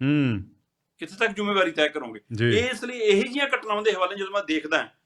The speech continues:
Speaker 2: ਤਾਂ ਤੀਜੀ ਵਾਰ ਨਰਿੰਦਰ ਮੋਦੀ ਜੀ ਪ੍ਰਧਾਨ ਮੰਤਰੀ ਬਣਦੇ ਆ
Speaker 1: ਹੂੰ।
Speaker 2: ਤੇ ਜਿਸ ਦਿਨ ਮੋਦੀ ਜੀ ਸਹੁੰ ਚੁੱਕਦੇ ਆ, ਉਸ ਦਿਨ ਜੰਮੂ ਕਸ਼ਮੀ-, ਕਸ਼ਮੀਰ ਦੇ ਵਿੱਚ ਤੀਰਥ ਯਾਤਰੀਆਂ ਦੀ ਬੱਸ ਤੇ ਹਮਲਾ ਹੁੰਦਾ।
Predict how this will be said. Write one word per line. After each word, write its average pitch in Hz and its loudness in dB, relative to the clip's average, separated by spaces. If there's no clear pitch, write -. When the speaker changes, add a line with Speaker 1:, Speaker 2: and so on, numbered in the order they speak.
Speaker 2:
ਤਾਂ 220 2
ਤੀਜੀ 226 -8
ਵਾਰ 240 2
ਨਰਿੰਦਰ 214 -2
ਮੋਦੀ 202 -4
ਜੀ 202 -12
ਪ੍ਰਧਾਨ 196 0
ਮੰਤਰੀ 160 -6
ਬਣਦੇ 127 -4
ਆ - -6
Speaker 1:
ਹੂੰ। 101 -4
Speaker 2:
ਤੇ 147 -2
ਜਿਸ 151 -4
ਦਿਨ 226 -6
ਮੋਦੀ 196 -4
ਜੀ 202 -8
ਸਹੁੰ 247 0
ਚੁੱਕਦੇ 214 2
ਆ, 123 2
ਉਸ 156 2
ਦਿਨ 196 -4
ਜੰਮੂ 156 2
ਕਸ਼ਮੀ-, 180 -8
ਕਸ਼ਮੀਰ 165 0
ਦੇ 165 2
ਵਿੱਚ 160 -4
ਤੀਰਥ 160 0
ਯਾਤਰੀਆਂ 160 2
ਦੀ 170 -8
ਬੱਸ 120 2
ਤੇ 156 0
ਹਮਲਾ 117 0
ਹੁੰਦਾ। - -14